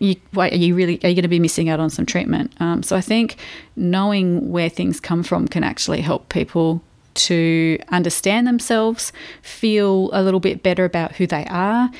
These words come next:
and possibly seek help if they want it as well, and, and know what angle to attack their, their problems,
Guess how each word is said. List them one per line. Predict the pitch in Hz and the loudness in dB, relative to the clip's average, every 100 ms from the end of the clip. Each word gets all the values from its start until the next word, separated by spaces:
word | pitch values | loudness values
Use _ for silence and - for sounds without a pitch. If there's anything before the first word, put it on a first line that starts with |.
| - - | -8 -2
and | 190 | 0
possibly | 196 185 185 185 | 0 0 0 0
seek | 170 170 - | 0 -4 -4
help | 180 - | -6 -6
if | 170 | -4
they | 175 | -2
want | 170 170 - | -2 -4 -4
it | 180 | -4
as | 165 | -4
well, | - 165 | -2 0
and, | 156 151 | 0 0
and | 175 180 180 | -2 0 0
know | 185 208 190 | 0 0 0
what | 170 170 - | 0 -2 -2
angle | 190 190 180 170 | -2 0 0 -2
to | - 170 160 170 | -4 -2 -4 -4
attack | - - 170 - | -6 -4 -4 -4
their, | - 156 151 | -4 -4 -4
their | - 170 | -4 -4
problems, | - 175 180 151 156 - | -4 -2 -2 0 0 -2